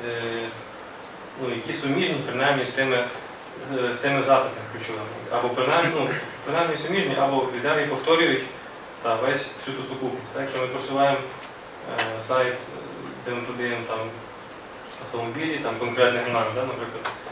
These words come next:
Volkswagen, та, тобто ми ми там отримуємо посилання з інших сайтів, які, можливо, теж займаються аналогічною діяльністю,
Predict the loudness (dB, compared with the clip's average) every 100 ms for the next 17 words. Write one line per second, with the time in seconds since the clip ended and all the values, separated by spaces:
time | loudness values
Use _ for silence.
0 | -12 -14 -12 -10 -4 2 2 2 -4 -8
1 | -8 -6 -2 0 0 -2 -8 -10 -8 -8
2 | -10 -8 -4 2 4 4 4 2 2 -2
3 | -6 -6 0 4 4 4 2 -2 2 6
4 | 6 6 2 0 0 -2 0 2 2 0
5 | -4 -6 -12 -12 -12 -12 -12 -10 -2 0
6 | 4 4 6 6 6 4 4 4 2 0
7 | 0 0 0 -2 -4 -4 -4 -4 -6